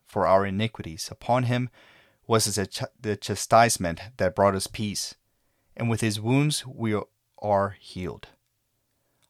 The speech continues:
All we like sheep have gone astray. We have turned every one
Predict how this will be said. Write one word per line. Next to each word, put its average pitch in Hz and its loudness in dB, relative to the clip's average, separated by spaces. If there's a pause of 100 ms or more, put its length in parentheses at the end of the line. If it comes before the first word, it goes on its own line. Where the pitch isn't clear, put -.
(140)
All 127 6
we 147 0
like 151 0
sheep 110 -4
have 101 -4
gone 110 4
astray. 101 -2 (320)
We 113 -4
have 101 -6
turned 110 -2 (160)
every 151 2
one 170 0